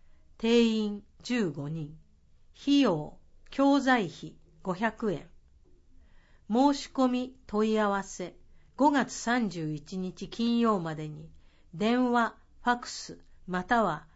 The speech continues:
窓口でお申し込みください。障害福祉課、電話零七二九四七三八二四、ファックス零七二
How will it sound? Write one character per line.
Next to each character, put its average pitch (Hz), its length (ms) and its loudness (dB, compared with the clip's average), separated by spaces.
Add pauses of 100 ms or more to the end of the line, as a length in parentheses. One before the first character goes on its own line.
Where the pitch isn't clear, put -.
窓 196 300 2
口 233 320 0
で 151 260 -8
お 180 60 -6 (260)
申 196 60 -4
し - 60 -12
込 190 140 -6
み 170 120 -4
く 165 140 -8
だ 156 140 -4
さ - 180 -12
い。 - 120 -20 (880)
障 254 440 4
害 240 240 4
福 - 260 -8
祉 - 240 -8
課、 175 220 -6 (600)
電 220 380 2
話 214 260 0 (420)
零 254 300 4
七 220 320 2
二 160 260 -8 (400)
九 262 340 2
四 226 360 4
七 175 320 -6 (400)
三 254 380 2
八 240 360 -6
二 175 320 -4
四、 156 200 -4 (800)
フ 240 60 2
ァ 240 40 4
ッ 240 40 2
ク - 140 -12
ス - 280 -14 (500)
零 240 280 4
七 247 340 2
二 160 280 -6